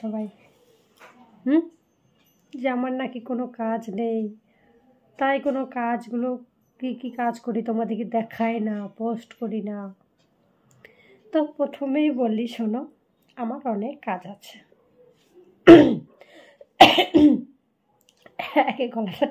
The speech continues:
ঠিক করি। তো আমার অনেক কাজ আছে, বুঝেছো? কি কি কাজ আছে আমি আজকে তোমাদেরকে দেখাবো। দুদিন ধরে তুমি খুব কমেন্ট করছো আমাকে যে এত করে বলছি, বউদের কি ঘরে কোনো কাজ থাকে না যে আমাদেরকে একটু দেখায় না? তো প্রথমেই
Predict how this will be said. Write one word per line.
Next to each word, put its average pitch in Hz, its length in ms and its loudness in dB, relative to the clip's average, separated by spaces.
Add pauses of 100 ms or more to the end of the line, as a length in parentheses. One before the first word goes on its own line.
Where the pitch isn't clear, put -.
ঠিক 214 220 -16
করি। - 180 -18 (720)
তো 262 60 4 (160)
আমার 277 160 0 (160)
অনেক 254 200 2 (140)
কাজ 190 140 -2 (100)
আছে, - 220 -16
বুঝেছো? 285 380 -4 (1400)
কি 330 160 4
কি 330 80 -2 (100)
কাজ 247 200 0
আছে 233 180 -6
আমি 233 100 0
আজকে 220 320 -4
তোমাদেরকে 202 300 -6 (120)
দেখাবো। - 340 -12 (360)
দুদিন 247 280 -2
ধরে 285 180 2
তুমি 285 120 -4 (100)
খুব 330 120 -10 (100)
কমেন্ট 226 300 0
করছো - 260 -12
আমাকে 208 220 -14 (840)
যে 254 140 -4 (600)
এত 226 140 -6 (140)
করে 285 140 6 (140)
বলছি, 262 300 0 (140)
বউদের 220 300 -2
কি 262 100 -6
ঘরে 214 300 -2
কোনো 254 100 -4 (140)
কাজ 208 160 -4 (120)
থাকে 269 260 -6
না 254 140 -2
যে 214 120 -6
আমাদেরকে 196 320 -8
একটু 226 120 -8 (120)
দেখায় - 420 -12
না? 254 60 -18 (380)
তো - 60 -12 (140)
প্রথমেই 269 360 -2